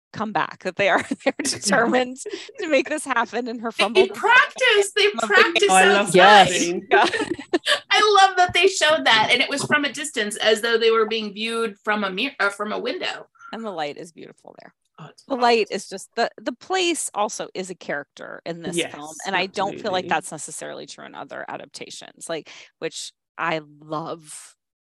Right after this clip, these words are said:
Speaker 1: because for me, as a person who is descended from a lot of British people, there's something about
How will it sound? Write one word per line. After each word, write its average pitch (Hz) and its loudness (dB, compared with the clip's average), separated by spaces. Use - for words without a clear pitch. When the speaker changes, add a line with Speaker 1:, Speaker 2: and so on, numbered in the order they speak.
Speaker 1:
because 165 -6
for 175 -12
me, 226 -6
as 202 -6
a 214 -14
person 160 -14
who 170 -16
is 160 -16
descended 151 -14
from 151 -16
a 147 -14
lot 156 -2
of 151 -18
British 143 -18
people, - -16
there's 185 -8
something 220 -2
about 151 -4